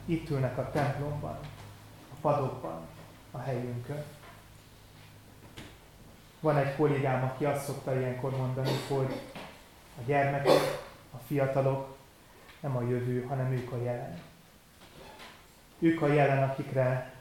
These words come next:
figyelnünk kell, és akikkel kapcsolatban Isten feladatokat bízott rá. Azt olvassuk a keresztség szereztetési igéjében, hogy Isten azzal bízta meg a tanítványokat, és ezáltal minket is,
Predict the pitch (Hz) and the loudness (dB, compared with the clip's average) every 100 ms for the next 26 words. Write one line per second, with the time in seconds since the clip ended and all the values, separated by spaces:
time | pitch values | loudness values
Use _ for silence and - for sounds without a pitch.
0 | - 160 135 123 117 113 113 139 127 117 | -6 -2 0 0 0 -2 -2 -2 -2 -2
1 | - - - - 160 190 202 196 185 - | -6 -14 -18 -8 0 2 2 2 2 4
2 | 180 180 170 147 147 156 147 160 - - | 4 4 4 4 4 4 4 2 -4 -8
3 | 147 - 143 147 143 - 151 131 120 120 | -8 -2 0 0 0 2 2 2 -2 -4
4 | - 120 120 120 127 117 156 151 160 165 | -6 -6 -4 -4 -6 -8 -8 -8 -8 -8
5 | - - - - - - - 170 - 165 | -8 -12 -18 -20 -20 -4 2 4 6 6
6 | 156 - 160 147 - 160 143 - 156 - | 6 4 2 2 6 6 6 2 0 2
7 | 156 135 156 131 135 131 156 147 143 135 | 2 2 -2 -2 -4 -2 0 0 0 0
8 | 135 135 147 147 - - - - - 160 | 0 0 0 -2 -6 -14 -20 -20 -6 -2
9 | 170 170 175 170 - 151 139 139 - 147 | 0 0 0 2 2 2 4 2 0 -2
10 | 165 - 151 139 123 - 156 147 143 143 | -2 0 0 0 -2 2 2 2 2 2
11 | 139 147 151 143 131 151 143 139 131 143 | 2 2 -2 -4 0 2 4 4 4 0
12 | 160 160 - 123 135 131 - | 0 0 -2 -4 -4 -4 -6